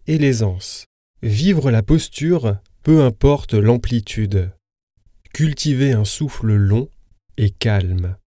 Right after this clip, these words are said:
Dans Dhanurasana, nous endossons le rôle d'archer. Prenons garde toutefois.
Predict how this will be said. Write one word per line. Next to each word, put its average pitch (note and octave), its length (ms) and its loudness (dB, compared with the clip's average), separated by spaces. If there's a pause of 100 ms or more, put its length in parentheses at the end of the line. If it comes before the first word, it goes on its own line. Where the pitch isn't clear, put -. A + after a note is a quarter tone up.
(460)
Dans B2 260 2
Dhanurasana, F#3 920 4
nous D3+ 320 2
endossons F3 760 2
le A#2+ 180 6
rôle C#3+ 440 4
d'archer. A#2 560 -2 (760)
Prenons C#3 260 4
garde C3+ 380 6
toutefois. A2+ 520 -2